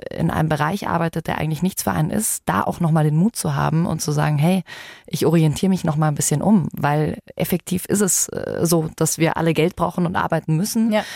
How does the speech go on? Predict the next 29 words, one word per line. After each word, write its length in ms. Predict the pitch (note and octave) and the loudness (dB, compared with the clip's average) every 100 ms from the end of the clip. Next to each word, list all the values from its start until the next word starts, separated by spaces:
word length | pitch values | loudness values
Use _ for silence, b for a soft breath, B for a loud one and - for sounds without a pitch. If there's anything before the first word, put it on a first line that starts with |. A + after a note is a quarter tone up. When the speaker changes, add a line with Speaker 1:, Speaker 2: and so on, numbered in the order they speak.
| B B - | B B -2
Speaker 1:
und 300 | E3 C#3+ - | 0 0 0
dann 180 | E3 F#3 | 2 2
wenigstens 400 | F3 E3 E3+ - | 2 0 -2 -2
die 100 | E3+ | -4
Zeit 240 | E3+ F#3 | -2 -2
mit 140 | F3 | -2
etwas 260 | - E3 D#3+ | -4 -4 -4
verbringen, 480 | D#3 D#3 E3+ F#3 F3+ | -4 0 2 2 0
worauf 340 | - D#3+ D3+ E3 | -4 -4 -2 0
man 160 | E3 | 0
wirklich 440 | D#3+ E3 D#3+ - - | 0 0 -2 -4 0
Lust 240 | A#3+ A#3+ G3+ | 4 4 2
Speaker 2:
Unbedingt. 440 | - G3+ F#3+ - | 0 0 -2 -4
Speaker 1:
hat. 0 | |
Ja. 100 | E3 F#3 | -4 -2
Speaker 2:
Es 100 | - | -2
ist 220 | A#3+ A#3 | -2 0
wirklich, 280 | B3+ A#3 G#3+ | -2 -2 -4
es 140 | - | -4
ist, 260 | - - - | -2 -2 0
glaube 220 | A3 A3 | 2 2
ich, 80 | A3+ | 2
der 100 | G#3 | 0
Gesundheit 540 | G3+ A#3+ D4+ B3 A3+ | 2 2 2 0 -2
zuträglich, 640 | - A#3 - A3 A3 G#3 - | -2 -2 0 0 0 -2 2
einen 220 | G3 F#3+ | 2 4
Job 220 | G#3+ - | 2 -2
zu 120 | - | 0
machen, 380 | G#3 F#3+ F#3+ G3 | 2 2 2 0